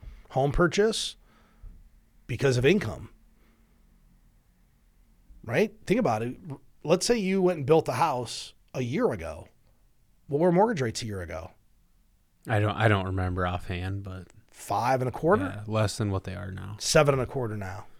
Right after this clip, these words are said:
Speaker 1: You know what? On five hundred thousand, two point seven five percent rate on half a million bucks. So that was just three years ago to today.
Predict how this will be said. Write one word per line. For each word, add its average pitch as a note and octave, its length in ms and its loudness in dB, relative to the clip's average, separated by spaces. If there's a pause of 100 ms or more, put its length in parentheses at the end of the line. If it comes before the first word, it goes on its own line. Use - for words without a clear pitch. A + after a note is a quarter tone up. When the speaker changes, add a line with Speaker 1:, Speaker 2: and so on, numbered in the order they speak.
(920)
Speaker 1:
You E3+ 80 6
know F#3+ 80 10
what? F3 80 8
On D3 100 8
five E3 300 6
hundred E3+ 240 4
thousand, D#3 640 2
two F3 160 8
point E3 200 4
seven D3+ 300 2
five C#3+ 260 2
percent C#3+ 360 -4
rate C#3 340 -2 (1300)
on A2+ 100 -6
half D3 300 2
a D#3+ 40 0
million D3 300 2
bucks. A#2 540 -4 (560)
So - 120 -6
that B2 140 0
was A#2+ 140 0 (100)
just C#3 300 4
three D#3+ 200 0
years C3+ 300 0
ago G#2+ 300 -6 (100)
to - 100 6
today. B2+ 500 0